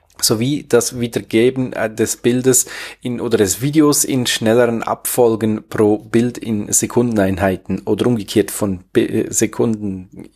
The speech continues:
Ihr wisst, was ich meint. Frames pro Sekunde. Es ist nämlich nur möglich, bei dreißig F P S wei-, zu wiedergeben. Und das ist natürlich ziemlich unschön. Aktuell steht weder von Seiten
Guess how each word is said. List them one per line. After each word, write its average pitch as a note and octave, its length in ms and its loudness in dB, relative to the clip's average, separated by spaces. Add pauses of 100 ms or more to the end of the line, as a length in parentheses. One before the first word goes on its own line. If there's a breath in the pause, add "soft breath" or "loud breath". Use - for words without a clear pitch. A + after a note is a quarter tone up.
(160)
Ihr F3+ 240 4
wisst, D3 200 2
was A#2 120 0
ich G2+ 80 -4
meint. F#2 300 -6
Frames B2+ 420 0
pro - 160 -8
Sekunde. - 600 -8 (600 loud breath)
Es D3+ 140 0
ist E3+ 100 0
nämlich E3+ 300 2
nur G3+ 260 4
möglich, D#3+ 720 2
bei A#2+ 220 2
dreißig A#2+ 640 0
F - 240 -2
P A2 100 2
S G#2 240 0
wei-, - 220 -2 (160)
zu G#2 240 -4
wiedergeben. G2 720 -4
Und - 260 -8
das - 240 2
ist D3 160 -2
natürlich B2+ 680 -4
ziemlich F3+ 440 -2
unschön. D#3 480 2 (320 loud breath)
Aktuell D3 400 2
steht D#3+ 460 0
weder D3+ 200 4
von D3 480 -2
Seiten C3 640 0